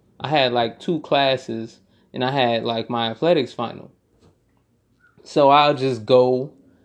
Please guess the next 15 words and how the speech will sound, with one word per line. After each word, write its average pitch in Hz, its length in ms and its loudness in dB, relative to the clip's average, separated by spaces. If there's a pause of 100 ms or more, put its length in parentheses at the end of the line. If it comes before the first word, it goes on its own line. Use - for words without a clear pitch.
(240)
and, 139 260 0
uh, 131 840 2
go 143 260 4
in 147 160 -4
the, 127 320 0 (580)
in 143 220 -4
the 127 80 -4
gym 156 340 -2
the 123 120 -2
whole 139 300 0
time. 135 500 -6 (1200)
And 190 240 4
that 151 240 0
was 170 180 -4
it. - 360 0